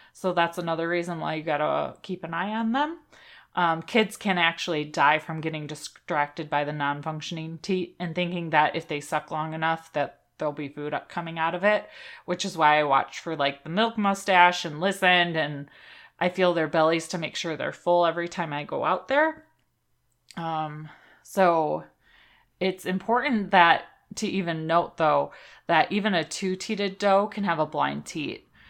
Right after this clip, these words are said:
So even if your goat doesn't have extra teats, they could still have one that isn't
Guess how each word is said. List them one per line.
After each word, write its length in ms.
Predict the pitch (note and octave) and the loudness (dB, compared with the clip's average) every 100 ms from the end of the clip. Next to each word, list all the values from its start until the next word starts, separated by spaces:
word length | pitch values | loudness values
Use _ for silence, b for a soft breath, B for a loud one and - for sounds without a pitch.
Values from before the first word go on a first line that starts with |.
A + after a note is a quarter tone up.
| b | b
So 280 | - - F#3 F#3 | -4 2 2 4
even 240 | B3+ C4 | 2 2
if 140 | B3 | 2
your 200 | A#3 G3 | 0 -2
goat 460 | E3+ F3+ F3 D#3+ C#3+ | 0 2 2 0 0
doesn't 440 | F3 F#3 F3 - | 4 4 4 -4
have 360 | - D#3+ C#3 - | -4 2 2 0
extra 340 | C3+ - - E3 | -8 -8 -8 -8
teats, 640 | - F#3+ F3 - - - _ _ _ _ - | -6 -6 -6 -10 -16 -18 _ _ _ _ -2
they 140 | F#3+ | 0
could 240 | - F3 | 0 -4
still 680 | - - - F#3 E3+ E3 E3 | -6 -10 4 6 8 6 2
have 260 | E3 D#3+ D3+ | 2 0 0
one 440 | D3+ D#3 D3+ D3+ - b b b | -2 0 -2 -6 -12 b b b
that 400 | - D#3 C#3+ B2+ - - | 6 8 10 6 0 -4
isn't 440 | F3 D#3 D3 | -4 -4 -8